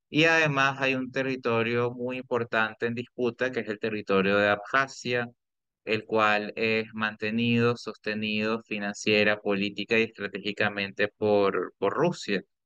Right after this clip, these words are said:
Y de alguna forma Abjasia sirve como salida de Rusia al Mar Negro. Es un territorio muy rico en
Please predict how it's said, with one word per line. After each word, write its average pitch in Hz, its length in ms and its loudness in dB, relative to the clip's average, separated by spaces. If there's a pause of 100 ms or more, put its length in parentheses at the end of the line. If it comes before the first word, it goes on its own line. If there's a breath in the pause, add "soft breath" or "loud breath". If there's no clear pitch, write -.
(240)
Y 156 200 4
de 165 60 6
alguna 139 380 0
forma 143 640 0
Abjasia 127 520 -2
sirve 127 360 -4
como 131 240 -8
salida 110 540 2
de 117 140 2
Rusia 107 340 -6
al 110 80 -8
Mar 107 220 -2
Negro. 123 540 2 (360)
Es 101 140 -4
un 113 140 0
territorio 107 680 -2
muy 110 340 -2
rico 110 580 -4
en 104 220 -2